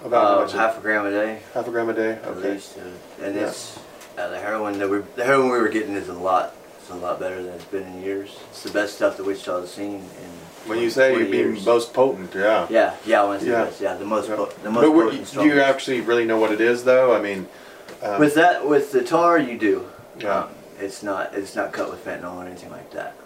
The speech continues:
Speaker 2: With the white, um, which is even stronger,
Speaker 1: Yeah.
Speaker 2: uh, typically it's cut with fentanyl. You can tell by the,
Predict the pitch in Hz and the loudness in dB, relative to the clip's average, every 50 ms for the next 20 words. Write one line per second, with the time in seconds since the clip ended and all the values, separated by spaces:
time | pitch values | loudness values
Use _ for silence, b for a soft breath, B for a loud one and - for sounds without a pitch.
0 | - - - 98 98 90 - - 92 92 110 - - - - - - - - - | -18 -12 -8 -6 -6 -6 -8 -8 -2 2 4 4 4 4 2 -2 -8 -10 -16 -18
1 | - - - - 127 120 - - - - - - - - - - - - - 95 | -12 -10 -10 -8 -8 -8 -10 -12 -14 -20 -20 -20 -20 -20 -20 -20 -18 -16 -16 -14
2 | - - 98 98 110 107 101 98 95 - - 117 113 117 113 101 92 90 90 87 | -12 -10 -8 -4 -4 -4 -4 -4 -8 -6 -2 2 2 2 2 0 -6 -8 -8 -10
3 | - - - - - 107 98 95 95 90 - 90 82 78 - - - - - - | -12 -14 -18 -14 -10 -8 -8 -8 -8 -8 -8 -6 -6 -6 -8 -10 -14 -18 -20 -20
4 | - - - - - - - - - - - 131 101 95 104 101 101 101 101 104 | -20 -20 -20 -20 -20 -20 -20 -20 -14 -6 -4 -4 -2 -2 -4 -2 0 0 2 2
5 | 101 98 - - - - - - - - - 104 101 - 104 101 101 104 101 - | 0 -2 -4 -4 -4 -4 -4 -6 -12 -10 -8 -8 -8 -6 -6 -6 -6 -6 -8 -8
6 | 104 92 90 - 101 101 98 98 90 98 95 92 92 90 90 - | -10 -12 -8 -2 0 0 0 0 0 -2 -4 -4 -6 -8 -10 -12